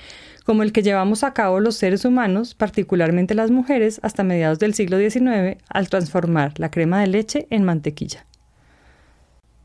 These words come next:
Cuando María Camila comenzó su proyecto, confiaba en que el amor por la escritura era suficiente para hacer un libro.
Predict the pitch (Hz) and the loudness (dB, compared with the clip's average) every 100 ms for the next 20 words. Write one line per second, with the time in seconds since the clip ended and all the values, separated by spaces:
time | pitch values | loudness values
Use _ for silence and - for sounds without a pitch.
0 | _ _ _ _ - 226 214 208 202 202 | _ _ _ _ -4 0 2 2 2 0
1 | 190 202 214 254 302 262 214 185 220 220 | 0 2 2 0 0 0 0 -2 -2 -2
2 | 233 233 196 - 190 - _ - 208 - | 0 0 -2 -6 -6 -10 _ -2 0 2
3 | 208 196 214 269 233 185 196 202 208 254 | 0 2 0 0 0 2 2 0 -2 -2
4 | 254 - 214 220 233 285 339 - 214 208 | -2 -2 -4 0 0 -2 -4 -4 -2 0
5 | 226 214 - 202 214 285 285 220 170 160 | -2 -2 -2 -2 0 -2 -2 0 0 0
6 | 151 165 156 131 - | 0 0 0 -2 -6